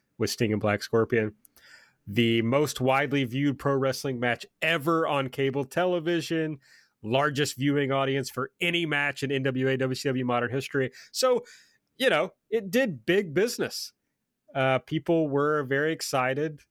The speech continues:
about, well, not big business. I mean, it's a, it's a T V show, so,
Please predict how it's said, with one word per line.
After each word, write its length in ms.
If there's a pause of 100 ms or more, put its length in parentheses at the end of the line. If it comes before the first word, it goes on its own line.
about, 540
well, 120
not 200
big 200
business. 480
I 80
mean, 160
it's 220
a, 320 (220)
it's 140
a 40
T 180
V 140
show, 340 (360)
so, 420